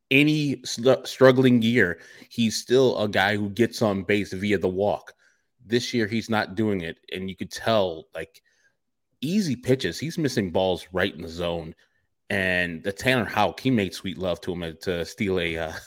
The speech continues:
<laughs> a line from Chris Tannehill. He made sweet love to him in that strikeout there. But I just, I, twice, actually, um, I just don't know what's going on with him. I hope whatever's ailing him,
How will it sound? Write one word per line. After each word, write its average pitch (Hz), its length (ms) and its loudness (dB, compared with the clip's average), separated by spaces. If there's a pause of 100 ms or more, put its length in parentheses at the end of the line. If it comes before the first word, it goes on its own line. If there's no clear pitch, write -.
(140)
<laughs> - 280 -12
a 90 60 -2
line 95 380 0
from 90 240 -6
Chris - 280 -4
Tannehill. 87 480 -4
He 113 80 -2
made 98 200 -2
sweet 85 220 -8
love 82 220 -4
to 90 100 -6
him 82 80 -8
in 82 80 -10
that 80 140 -10
strikeout 78 540 -8
there. 78 180 -6
But - 260 -10 (720)
I 98 120 -6
just, - 440 -6 (100)
I, 85 200 -8 (140)
twice, 127 400 0
actually, 82 500 -8 (200)
um, 87 460 -8 (500)
I 95 100 -2
just 104 200 -6
don't 107 160 0
know 110 60 -2
what's 101 220 -2
going 90 280 -4
on 85 180 -4
with 82 140 -16
him. 82 240 -20 (340)
I 107 120 -6
hope 104 340 0
whatever's 101 580 2 (440)
ailing 110 320 2
him, 123 380 -4